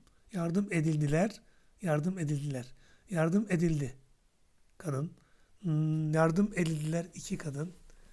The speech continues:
Yardım edildiler çoğul kadınlar. Nusirte, sen yardım edildin. Erkek. Nusirtuma, siz ikiniz. Nusirtum, çoğul erkekler yardım edildiler.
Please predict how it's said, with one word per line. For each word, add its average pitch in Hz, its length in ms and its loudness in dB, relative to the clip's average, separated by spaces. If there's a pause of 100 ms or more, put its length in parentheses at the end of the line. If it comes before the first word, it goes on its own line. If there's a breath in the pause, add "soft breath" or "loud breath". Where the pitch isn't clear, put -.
(320 soft breath)
Yardım 160 460 0 (580 soft breath)
edildiler 160 540 0
çoğul 160 200 0
kadınlar. - 460 -12 (840 soft breath)
Nusirte, 208 640 2
sen 196 220 0
yardım 240 360 0
edildin. 220 560 0 (520)
Erkek. 185 420 -4
Nusirtuma, 214 840 0
siz 196 200 -2
ikiniz. 208 360 -2
Nusirtum, 233 640 -4 (840 soft breath)
çoğul 190 380 4
erkekler 165 380 -2
yardım 160 300 0
edildiler. 135 400 -6